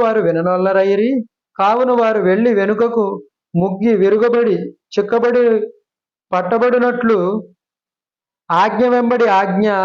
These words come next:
ఆజ్ఞ వెం-, ఆజ్ఞ వెంబడి ఆజ్ఞ, ఆజ్ఞ వెంబడి ఆజ్ఞ, సూత్రము వెంబడి సూత్రము, సూత్రము వెంబడి సూత్రము,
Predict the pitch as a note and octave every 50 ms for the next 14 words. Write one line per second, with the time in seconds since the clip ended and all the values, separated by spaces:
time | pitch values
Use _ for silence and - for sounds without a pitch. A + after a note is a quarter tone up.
0 | F#3+ F#3+ F3+ F3+ G3 G#3 F#3+ F#3+ G#3 A3+ A#3 A#3 A3+ A3+ A3+ A3 G3+ A#3+ C#4 -
1 | _ _ _ _ _ _ _ _ _ _ _ - D#3+ E3 G3 G3+ F#3+ A3 A#3+ A#3
2 | A#3+ A#3 A3+ A3+ A3+ A#3 A#3+ A#3+ A3+ G3 G#3 A3+ A3+ A3+ - B3+ B3 G#3 F3+ F3
3 | F3+ F#3+ F#3 F3+ G3 G#3+ G#3 F#3+ F#3 F#3 F#3 G3+ F#3+ F#3+ A3+ A3+ A3+ A3+ A3+ A3
4 | A3+ G#3+ G#3+ F#3+ F#3 F#3+ G3 F#3 G3 G#3+ G3+ F#3+ F#3+ F#3+ G3 G3 G3+ G3+ - A3
5 | A3 A3 A3+ A3 A3 A3 A3 G#3+ G3 F3+ - F#3 F#3+ F#3+ F#3+ A3 G#3+ G#3 G3 F#3
6 | F3 F3 F3+ F3 - _ _ _ - - G3 F#3+ G#3 G#3 A3+ A3+ A3 A3 A3 A3
7 | G#3+ G#3+ G#3+ G#3 F#3+ F#3 F#3+ F#3 F#3+ F#3+ F#3+ G#3 G#3 G#3 F#3+ F3+